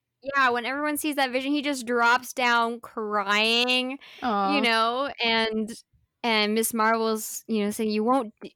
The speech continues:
Speaker 1: I know you won't do it. You know, that's not gonna happen." He's, "How do you know?" <laughs> And I'm just like, "Oh, oh gosh," you know.
Speaker 2: <laughs>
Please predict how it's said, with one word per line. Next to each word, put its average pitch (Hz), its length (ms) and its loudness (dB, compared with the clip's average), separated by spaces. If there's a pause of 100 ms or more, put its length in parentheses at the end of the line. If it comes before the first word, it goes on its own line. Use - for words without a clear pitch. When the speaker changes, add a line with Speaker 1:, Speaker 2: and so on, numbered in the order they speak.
(120)
Speaker 1:
I 220 100 0
know 240 160 4
you 302 160 4
won't 262 220 2
do 247 180 2
it. 208 400 4
You 220 200 -8
know, 202 40 -2
that's 220 220 0
not 247 180 4
gonna 247 160 -2
happen." 214 560 2
He's, 214 240 -8
"How 240 240 2
do 262 80 2
you 262 140 2
know?" 220 640 4
<laughs> - 640 -2
And 311 100 4
I'm 311 180 4
just 294 140 -4
like, - 180 -8
"Oh, 254 320 2 (340)
oh 277 300 6
gosh," 202 420 4 (180)
you 220 80 2
know. - 240 0
Speaker 2:
<laughs> 330 420 4